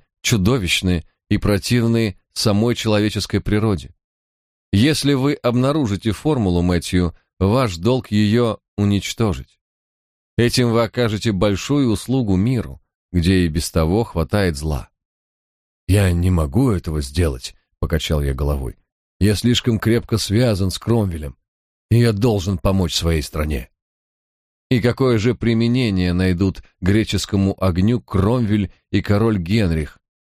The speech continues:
люди, которым неведомы ни жалость, ни сострадание? Они и так пролили реки крови. Не сомневайтесь, количество жертв возрастёт многократно,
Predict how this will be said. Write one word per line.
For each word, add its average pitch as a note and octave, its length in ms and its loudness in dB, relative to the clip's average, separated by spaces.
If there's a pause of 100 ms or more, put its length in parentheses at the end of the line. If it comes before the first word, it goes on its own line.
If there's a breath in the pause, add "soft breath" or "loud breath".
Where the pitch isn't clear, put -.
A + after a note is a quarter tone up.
(200)
люди, G#2 540 0 (280)
которым G#2 460 0 (140)
неведомы G#2 720 0 (120)
ни G#2 180 2
жалость, G#2+ 640 0 (120)
ни G#2 120 -2
сострадание? F2+ 840 -4 (600)
Они A2 260 2
и A2+ 40 -2
так A2+ 380 -4
пролили G2+ 640 0
реки F#2+ 520 0
крови. F#2 540 -2 (400)
Не A#2 140 2
сомневайтесь, A2+ 880 -2 (400)
количество A#2+ 640 0
жертв G#2+ 560 -4 (180)
возрастёт A2 640 0
многократно, F#2+ 880 -2